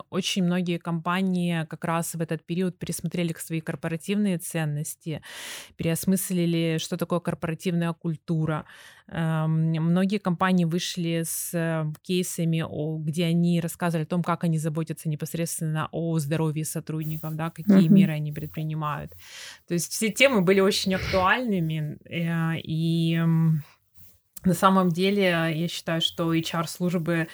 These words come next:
Speaker 1: во время этой пандемии, да, таки приняли <laughs> на себя
Speaker 2: Да,
Speaker 1: во
Speaker 2: это
Speaker 1: многом
Speaker 2: большой
Speaker 1: удар,
Speaker 2: вызов.
Speaker 1: да, то есть это был большой, это было большим вызовом. Они должны были сохранить вот этот человеческий капитал, который, да, сохранить людей, сохранить свои ресурсы. И вот с такими, скажем,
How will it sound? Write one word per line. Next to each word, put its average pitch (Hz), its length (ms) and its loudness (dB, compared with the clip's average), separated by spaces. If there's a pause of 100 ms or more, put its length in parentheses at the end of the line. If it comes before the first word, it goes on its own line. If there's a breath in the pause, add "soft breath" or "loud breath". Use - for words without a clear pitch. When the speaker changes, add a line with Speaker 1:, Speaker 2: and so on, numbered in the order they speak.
(280 loud breath)
Speaker 1:
во 170 100 4
время 170 320 4
этой 165 160 0
пандемии, 170 720 4
да, 156 240 2
таки 165 380 0 (160)
приняли 202 400 4
<laughs> 214 260 2
на 214 140 2
себя 208 320 4
Speaker 2:
Да, 208 80 10
Speaker 1:
во 196 80 10
Speaker 2:
это 185 120 6
Speaker 1:
многом 190 180 6
Speaker 2:
большой 180 220 8
Speaker 1:
удар, 175 220 10
Speaker 2:
вызов. 175 220 6
Speaker 1:
да, 160 240 2
то 160 120 -8
есть 165 220 -6
это 165 160 -4
был 170 160 -2
большой, 165 400 -6
это 170 140 -4
было 170 200 -2
большим 165 440 -2
вызовом. 180 560 -2
Они 160 240 0
должны 165 240 2
были 160 160 0
сохранить 165 520 -2
вот 156 100 -6
этот 156 200 -6
человеческий 160 520 -8
капитал, 175 460 -6
который, 165 320 -6
да, 165 360 -4
сохранить 165 460 -4
людей, 170 340 -2
сохранить 160 500 -6
свои 160 240 -6
ресурсы. 180 600 -6 (640 loud breath)
И 165 80 -2
вот 156 100 -2
с - 60 -12
такими, 180 360 0
скажем, 165 500 -4